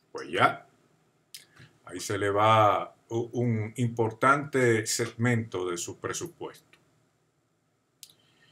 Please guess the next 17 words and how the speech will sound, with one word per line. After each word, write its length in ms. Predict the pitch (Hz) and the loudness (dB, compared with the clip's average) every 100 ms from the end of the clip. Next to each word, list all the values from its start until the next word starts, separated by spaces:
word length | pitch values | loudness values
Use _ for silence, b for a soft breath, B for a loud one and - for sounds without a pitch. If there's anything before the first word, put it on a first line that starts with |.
| b b _ | b b _
Y 200 | 120 127 - | -6 -6 0
en 140 | 131 | 2
día 200 | 127 185 | 4 4
pasado 380 | 196 170 156 143 | 6 4 6 6
yo 180 | 123 123 | 6 4
pasé 260 | 139 123 123 | 2 2 0
por 180 | 127 | 4
aquí, 360 | 120 117 95 87 - _ _ _ | 4 2 -4 -8 -10 _ _ _
eh, 580 | 101 95 90 92 90 98 _ _ _ _ _ _ _ _ _ _ _ | -8 -6 -6 -10 -12 -20 _ _ _ _ _ _ _ _ _ _ _
un 180 | 127 135 | -6 -2
tuit 340 | 123 120 117 - _ _ | 0 0 0 -14 _ _
que 560 | - 98 92 87 85 - _ _ - | -4 -2 -2 -4 -8 -12 _ _ -6
Iván 320 | 110 104 92 | -2 0 0
J 180 | 110 127 | 0 2
N 140 | 123 | 2
G 160 | 113 113 | 2 0
Cortiña, 680 | 113 117 - 101 87 87 | -2 -4 -4 -6 -6 -12